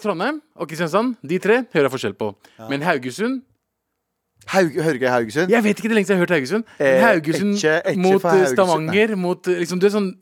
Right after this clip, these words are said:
Speaker 1: det, de tingene der, det er litt sånn, det er vagt. Brønnøysund, eh, Troms, folk som er fra Tromsø, altså alt, Bodø.
Speaker 2: Tromsø.
Speaker 1: Tromsø.
Speaker 2: Jeg elsker det.
Speaker 1: Bodø vet jeg på grunn av, på grunn av fucking J T, shout out til han. Eh, men jeg hører nesten ikke forskjell.
Speaker 2: Broder, jeg snakker nesten her,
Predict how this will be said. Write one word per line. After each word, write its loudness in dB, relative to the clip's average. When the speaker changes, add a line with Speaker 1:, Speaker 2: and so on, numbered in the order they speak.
Speaker 1:
det, -6
de -4
tingene -4
der, 0
det -6
er -6
litt -6
sånn, -4
det 2
er -2
vagt. 2
Brønnøysund, 0
eh, 2
Troms, 0
folk -8
som -4
er 2
fra -6
Tromsø, -2
altså -4
alt, -4
Bodø. 2
Speaker 2:
Tromsø. 0
Speaker 1:
Tromsø. 0
Speaker 2:
Jeg 4
elsker 2
det. 6
Speaker 1:
Bodø 2
vet 2
jeg 2
på -2
grunn 0
av, 0
på -4
grunn 0
av -6
fucking -4
J 0
T, -4
shout 0
out -4
til 0
han. -4
Eh, -6
men -2
jeg 0
hører 4
nesten -6
ikke -12
forskjell. -8
Speaker 2:
Broder, 2
jeg -4
snakker -2
nesten -4
her, 2